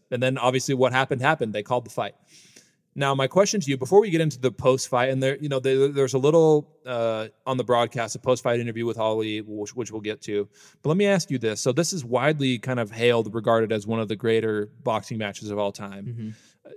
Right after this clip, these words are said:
Speaker 1: some people like us who don't know a lot about boxing currently or in history wouldn't know better. But my question is this.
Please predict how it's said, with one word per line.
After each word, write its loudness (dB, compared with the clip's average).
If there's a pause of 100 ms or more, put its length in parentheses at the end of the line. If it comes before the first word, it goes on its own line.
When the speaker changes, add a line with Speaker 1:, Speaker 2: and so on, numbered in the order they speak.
(160)
Speaker 1:
some -4
people 0
like 0
us 0
who -2
don't -6
know -2
a 2
lot 2
about -2
boxing -2 (140)
currently -6
or -4
in -8 (180)
history -6 (340)
wouldn't 2
know 2
better. -2 (500)
But 0
my 2
question 4
is -2
this. -2